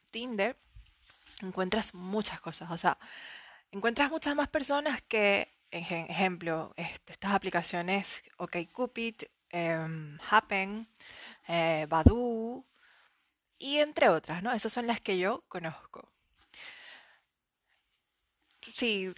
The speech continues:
lo siento, <laughs> he estado en todas esas aplicaciones, este, las usé por un tiempo,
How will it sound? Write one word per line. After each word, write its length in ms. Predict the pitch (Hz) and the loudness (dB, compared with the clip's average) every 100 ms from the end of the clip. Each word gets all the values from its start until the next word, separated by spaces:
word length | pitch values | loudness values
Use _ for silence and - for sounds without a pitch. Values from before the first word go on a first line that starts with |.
| - | -4
lo 180 | 196 | 0
siento, 460 | 190 185 175 165 175 | 2 2 2 -2 0
<laughs> 80 | 170 | 4
he 80 | 214 | 4
estado 400 | - 233 226 233 | 6 6 8 6
en 300 | 226 208 202 | 2 -4 -4
todas 320 | 202 196 208 | 2 4 4
esas 240 | 196 - | 2 2
aplicaciones, 840 | 202 202 202 175 - 190 180 190 - | 2 -2 -4 -4 0 0 0 -6 -12
este, 880 | - 175 165 - - 185 180 175 170 - - - _ - | -4 -2 -2 -6 -4 0 2 2 0 -2 -8 -12 _ -6
las 160 | 170 | -2
usé 340 | 160 - 170 175 | -2 0 0 0
por 160 | 196 | -4
un 160 | 190 196 | -6 -6
tiempo, 440 | 196 190 - 214 | -4 -6 -8 -14